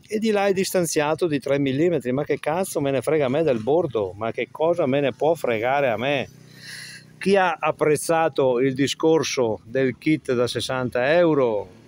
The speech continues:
si è portato a casa una piccola fortuna, tutto compreso.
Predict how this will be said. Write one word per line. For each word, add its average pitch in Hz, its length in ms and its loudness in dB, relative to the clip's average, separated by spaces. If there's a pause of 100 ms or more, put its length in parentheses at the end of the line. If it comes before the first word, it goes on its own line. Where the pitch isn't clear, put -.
(300)
si - 240 -8
è 143 80 0
portato 135 380 -2
a 123 40 -4
casa 139 300 -2
una 127 160 0
piccola 139 400 -2
fortuna, 117 720 -2 (1300)
tutto 127 360 -4
compreso. 113 720 -2